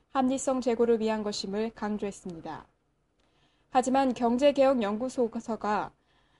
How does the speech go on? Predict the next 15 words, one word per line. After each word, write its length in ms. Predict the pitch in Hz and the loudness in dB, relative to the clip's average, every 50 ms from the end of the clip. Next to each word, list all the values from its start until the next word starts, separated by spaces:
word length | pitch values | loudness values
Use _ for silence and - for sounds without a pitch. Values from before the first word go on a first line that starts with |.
| _ _ _ _ | _ _ _ _
과징금 460 | - 233 226 208 240 240 240 285 285 | 0 0 2 2 2 0 0 0 -2
부과 300 | - - 247 233 269 269 | -2 -6 0 2 2 4
단계별로 720 | 262 269 254 247 233 247 233 233 220 220 220 240 254 226 - | 4 2 0 2 2 2 2 2 0 4 6 6 6 6 4
공정거래위원회 1000 | - - 247 233 233 247 269 269 262 269 269 262 254 240 240 240 233 226 240 254 | 2 -2 -2 -2 0 0 0 2 2 4 4 4 2 2 2 2 2 2 2 0
의사결정 760 | 240 214 202 214 - 262 254 226 233 226 220 - 233 226 220 | 0 -2 -2 -2 -2 -2 0 0 -2 -4 -2 -4 -6 -4 -4
과정을 360 | 226 208 - 208 202 220 247 | -4 -4 -4 -6 -4 -6 -6
살펴본 480 | - - 277 - - 269 254 254 247 226 | -4 -6 -6 -2 -2 -2 0 0 -2 0
바에 200 | 220 208 202 202 | -2 -4 -4 -6
따르면 580 | - 196 196 180 170 170 175 160 147 139 139 _ _ _ _ _ _ _ _ _ _ | -6 -8 -8 -8 -8 -10 -10 -10 -10 -14 -18 _ _ _ _ _ _ _ _ _ _
과징금 440 | - 233 220 214 240 240 240 269 262 | 0 0 0 2 2 2 2 2 0
부과 320 | 254 - 247 233 262 262 | 0 -2 2 2 2 2
근거에 340 | 254 262 254 240 247 240 240 | 2 0 0 2 2 2 2
대한 220 | 240 220 226 254 262 | 2 2 0 0 -2
설명이 460 | - 320 302 285 285 277 262 269 262 | -2 -2 0 0 0 0 0 -2 -4
부족했고 760 | - - 202 226 226 - 190 - - 202 214 208 156 135 | -6 -4 -4 -4 -4 -4 -8 -8 -6 -6 -4 -4 -4 -8